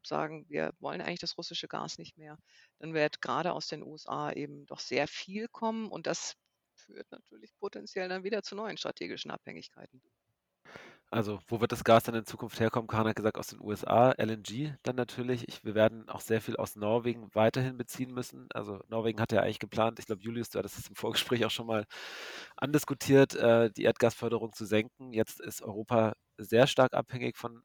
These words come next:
Speaker 2: norwegischem Gas in Zukunft und die werden wahrscheinlich eher noch einen Tick mehr fördern. Ähm,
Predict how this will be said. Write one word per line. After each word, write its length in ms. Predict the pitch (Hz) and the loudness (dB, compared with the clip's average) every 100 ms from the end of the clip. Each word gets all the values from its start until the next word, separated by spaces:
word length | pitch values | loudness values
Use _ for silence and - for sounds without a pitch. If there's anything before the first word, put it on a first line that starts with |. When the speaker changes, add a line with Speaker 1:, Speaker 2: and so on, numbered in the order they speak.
| _ | _
Speaker 2:
norwegischem 540 | 110 110 113 110 107 | -2 0 0 -4 0
Gas 300 | 101 107 - | 6 6 6
in 60 | 110 | -8
Zukunft 460 | - - 110 - | -14 -10 -12 -12
und 180 | - - | -20 -18
die 200 | 107 104 | -14 -8
werden 220 | 107 107 | 0 0
wahrscheinlich 320 | 104 - 98 - | 0 -6 -6 0
eher 140 | 107 | 0
noch 160 | 107 104 | 0 -10
einen 100 | 104 | -6
Tick 260 | - - - | -6 -6 -4
mehr 240 | 107 127 | 2 2
fördern. 500 | - 131 135 135 135 - - - - - - - - | 2 0 2 2 -2 -16 -18 -16 -14 -14 -16 -14 4
Ähm, 380 | 113 107 104 | 6 6 -2